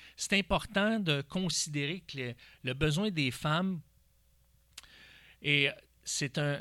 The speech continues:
c'est un besoin qui est particulier parce que une femme a des besoins qui sont différents des hommes. Et ce qu'il faut lui faire sentir, c'est que ses besoins sont aussi importants que les nôtres.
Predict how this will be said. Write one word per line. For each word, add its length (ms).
c'est 280
un 120
besoin 460
qui 140
est 20
particulier 720
parce 320
que 120
une 180
femme 260
a 80
des 140
besoins 340
qui 120
sont 200
différents 800
des 380
hommes. 320
Et 120
ce 140
qu'il 160
faut 240
lui 180
faire 320
sentir, 760
c'est 180
que 180
ses 500
besoins 460
sont 280
aussi 440
importants 560
que 120
les 120
nôtres. 180